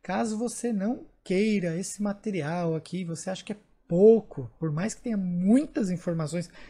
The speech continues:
mas muitas mesmo, bem relevantes, pra você conseguir engajar o seu canal, fazer com que os seus vídeos fiquem na primeira página e, é claro, monetizar o canal o mais rápido possível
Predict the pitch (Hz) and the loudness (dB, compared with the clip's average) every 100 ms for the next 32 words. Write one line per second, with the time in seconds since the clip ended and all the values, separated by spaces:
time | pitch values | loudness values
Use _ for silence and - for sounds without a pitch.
0 | - 175 190 151 156 165 233 349 - 170 | -6 0 0 2 2 6 4 2 -6 -4
1 | 139 165 220 170 131 180 302 220 202 135 | 0 0 0 -2 -2 0 2 2 2 2
2 | 170 233 - - - - - 160 156 160 | 0 -2 -4 -14 -20 -20 -14 -4 -2 -2
3 | 202 - 202 - 160 233 - - _ _ | -4 -4 -6 -4 -2 -2 -2 -20 _ _
4 | _ - 254 359 330 254 185 202 233 - | _ -6 -4 -2 -2 0 0 0 -2 -4
5 | 208 170 147 160 202 - - - - 170 | -4 -4 -2 -4 -6 -14 -20 -20 -6 -2
6 | 180 220 269 247 240 262 214 196 202 185 | -2 -2 -4 -4 -2 -2 -2 -2 -4 -6
7 | - 202 190 170 - 175 160 277 370 - | -10 -6 -4 -4 0 2 4 4 2 -2
8 | 214 214 254 262 - - 156 202 - 285 | -2 -2 -4 -6 -12 -6 2 2 2 0
9 | 269 143 127 127 _ _ 156 165 226 240 | 2 0 -2 -10 _ _ -2 0 2 0
10 | 233 202 160 175 190 170 160 175 175 160 | -2 -4 -4 -6 -6 -6 -4 -4 -2 -4
11 | 208 233 143 156 - 185 185 233 - 277 | -4 -4 -6 -6 -6 -10 -8 -10 0 2
12 | 294 359 | 2 0